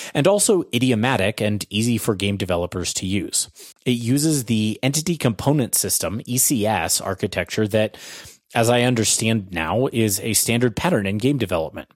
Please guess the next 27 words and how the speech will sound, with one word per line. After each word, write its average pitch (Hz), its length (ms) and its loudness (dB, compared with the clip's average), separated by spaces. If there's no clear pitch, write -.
For - 120 0
more 135 220 4
on 131 140 2
that, 104 240 0
the - 100 -2
keynote 156 380 2
at 87 80 0
RustConf 110 560 0
twenty 110 300 -2
eighteen 117 540 -2
was 110 500 2
extremely 147 540 2
informative, 123 640 2
both 117 260 4
as 107 240 2
to 107 320 0
why 107 460 2
E 113 260 0
C 107 240 2
S 113 240 0
is 98 180 -2
a 98 100 0
common 104 360 0
pattern 107 320 0
in 95 80 -4
game 98 220 -2
development 135 500 0